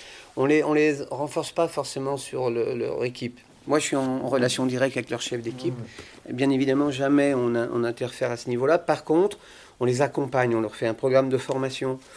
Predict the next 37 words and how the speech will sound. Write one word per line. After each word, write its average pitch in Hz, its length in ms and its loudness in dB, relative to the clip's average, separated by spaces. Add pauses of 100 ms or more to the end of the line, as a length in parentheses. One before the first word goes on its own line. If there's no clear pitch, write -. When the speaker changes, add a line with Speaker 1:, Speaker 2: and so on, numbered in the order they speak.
Speaker 1:
pour 127 140 -2
justement 143 540 2
apprendre 127 400 -2
à 113 40 -4
se - 100 -8
comporter 120 640 -4
différemment, 110 560 -10 (300)
justement 135 580 2
les 104 100 2
sensibiliser 110 840 -4
sur 92 180 -10
le 92 100 -8
welfare, - 340 -14 (300)
les 160 100 2
sensibiliser 131 800 0
comment 135 320 0
on 131 60 2
se 123 80 -8
comporte 117 420 -4
avec 101 160 -4
des 104 180 -6
organisateurs 101 680 -4
de 104 80 -8
concours, - 480 -14 (340)
comment 156 320 4
on - 20 0
va 127 120 4
les 107 100 2
saluer, 113 600 0
ne 127 100 -6
serait-ce 147 240 0
qu'emmener 131 320 0
un 117 160 2
gift, 127 460 -6
ne 117 240 -2
serait-ce 143 320 -2
que 120 180 0